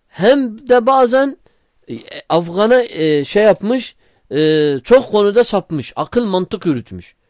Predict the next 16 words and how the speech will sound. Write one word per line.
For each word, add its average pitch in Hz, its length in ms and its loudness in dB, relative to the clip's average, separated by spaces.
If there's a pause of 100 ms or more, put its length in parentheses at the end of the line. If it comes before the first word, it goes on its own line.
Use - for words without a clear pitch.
(280)
Hatta 214 360 -2
Tayril 226 380 2
Ebabil'i 208 460 2
inkar 226 280 4
etmiş 127 340 -2
o 131 80 -2
kadar. 98 300 -6 (420)
Dedi, 175 440 2
taş 208 220 -2
atmadılar 160 520 0
onlar, 147 340 -2 (600)
e, 135 260 -4 (600)
su 233 200 -8
çiçeği 214 420 -2
hastalık 127 460 -4
oldu. 90 320 -14